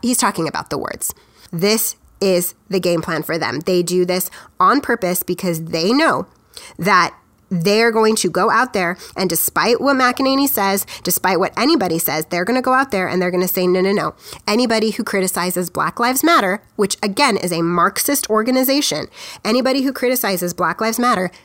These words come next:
doesn't believe that the lives of Black people matter." And that is absolutely a lie. It is absolutely false. The thing about identity politics, the way it's played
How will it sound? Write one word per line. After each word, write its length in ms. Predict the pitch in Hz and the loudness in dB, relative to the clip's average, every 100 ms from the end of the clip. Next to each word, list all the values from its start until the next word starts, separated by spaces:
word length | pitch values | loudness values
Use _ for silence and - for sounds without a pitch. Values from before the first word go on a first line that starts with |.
| _ | _
doesn't 320 | 185 175 190 | -2 0 0
believe 460 | 208 196 190 160 - _ _ _ - | 0 0 0 0 -4 _ _ _ -14
that 360 | 175 180 165 - | 0 4 4 2
the 80 | 175 | -2
lives 260 | 165 160 | 0 -2
of 100 | 160 | -4
Black 200 | 156 139 | -4 -6
people 240 | - - - | -6 -6 -4
matter." 300 | - - - - - | -4 -6 -12 -18 -4
And 160 | 185 | 0
that 220 | 180 165 - | 2 2 0
is 160 | 160 - | -6 -2
absolutely 760 | 165 - 220 202 170 - 156 - _ | -2 0 -2 0 -2 -2 -6 -6 _
a 100 | 185 | -2
lie. 300 | 156 - 160 - _ - | 0 -2 -6 -14 _ -6
It 100 | 196 | -2
is 120 | 165 - | -2 -2
absolutely 600 | 165 170 196 170 156 165 | -4 -2 -4 -4 -4 -6
false. 400 | - - - - - _ _ _ | -6 -8 -6 -10 -14 _ _ _
The 140 | - 233 | 0 2
thing 240 | 294 311 | 4 4
about 280 | - 185 175 | 2 0 0
identity 400 | 170 165 165 165 | 0 -2 -2 -2
politics, 500 | - 156 156 160 - | -2 -2 0 -4 -6
the 100 | 147 | -6
way 180 | 156 156 | -4 -6
it's 160 | - | -6
played 480 | - - 165 160 - | -10 -6 -4 -2 -4